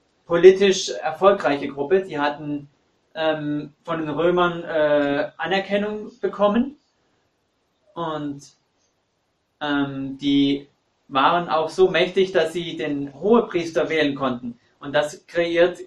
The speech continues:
geistliche Schwierigkeiten. Das sind, äh, Leute, die mehr als die Hälfte der Schrift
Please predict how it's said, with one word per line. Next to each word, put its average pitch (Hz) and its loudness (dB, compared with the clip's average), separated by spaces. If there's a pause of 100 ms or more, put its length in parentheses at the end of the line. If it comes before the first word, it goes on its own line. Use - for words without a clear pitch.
(120)
geistliche 175 0
Schwierigkeiten. 220 -4 (720)
Das 160 0
sind, 170 -4
äh, 147 6 (220)
Leute, 185 6
die 185 2
mehr 185 6
als 208 2
die 185 6
Hälfte 220 6
der 190 8
Schrift - 2